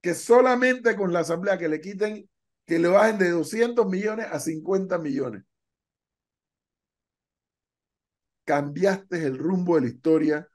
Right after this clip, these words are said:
en cuanto al resultado del legislativo. Solamente con esa decisión. Y el Ejecutivo que está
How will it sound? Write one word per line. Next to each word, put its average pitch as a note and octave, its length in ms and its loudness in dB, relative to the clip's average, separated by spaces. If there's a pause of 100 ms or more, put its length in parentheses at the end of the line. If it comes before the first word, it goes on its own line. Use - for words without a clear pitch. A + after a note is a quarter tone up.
(160)
en B2+ 160 -12
cuanto C#3+ 360 -2
al C3+ 60 -2
resultado B2+ 640 -6
del G#2+ 180 -6
legislativo. G#2 640 -8 (1800)
Solamente G3 480 -2
con F#3 160 -6
esa G3 160 -4
decisión. E3+ 420 -6 (1120)
Y F3 140 4
el F#3 100 10
Ejecutivo F3 580 4
que B2+ 80 -6
está D#3+ 400 -2